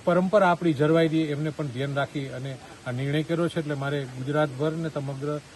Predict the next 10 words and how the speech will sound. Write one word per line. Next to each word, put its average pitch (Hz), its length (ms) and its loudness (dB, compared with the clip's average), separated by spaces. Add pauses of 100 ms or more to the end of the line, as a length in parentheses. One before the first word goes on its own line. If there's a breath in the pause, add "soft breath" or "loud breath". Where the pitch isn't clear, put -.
(220)
દેશના 160 360 4
ભાવિકોને 139 520 0
વિનંતી 139 400 -4
છે 160 180 -4
કે 156 160 -2
પરિક્રમામાં 139 840 -6
આ 127 60 -2
વખતે 127 340 -6
ન 147 180 -2
પધારો. 135 400 0